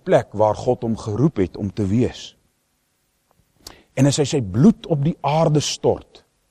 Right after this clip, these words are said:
dit wat Dawid sê, "Gee tog dat ek my bloed nie ver van die Here se aangesig afstort nie." As hy sy bloed stort, liewe broers en susters, dan is dit nie voor God se vriendelike aangesig nie.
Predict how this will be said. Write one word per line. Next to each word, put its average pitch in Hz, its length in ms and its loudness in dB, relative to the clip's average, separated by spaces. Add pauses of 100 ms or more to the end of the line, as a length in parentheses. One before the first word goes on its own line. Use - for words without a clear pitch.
(120)
dit 147 160 4
wat 143 140 2
Dawid 135 360 2
sê, 131 240 0
"Gee 180 240 2
tog 147 140 -2
dat 135 140 -4
ek 127 80 -2
my 131 120 0
bloed 135 300 0
nie 185 100 0 (240)
ver 170 380 2
van 151 120 -4
die 139 120 2
Here 143 140 2
se 135 120 -4
aangesig 127 460 -4
afstort - 460 -6
nie." 95 100 -10 (340)
As 107 120 -6
hy 131 100 0
sy 214 180 2
bloed 151 240 2
stort, 127 340 2
liewe 127 200 2
broers 131 300 4
en 135 80 -4
susters, - 440 -2 (320)
dan 113 100 0
is 110 80 -2
dit 117 140 -2
nie 160 100 -4
voor 143 200 0
God 123 260 -4
se 117 100 -8
vriendelike 117 540 -2
aangesig 104 640 -6
nie. 110 120 -20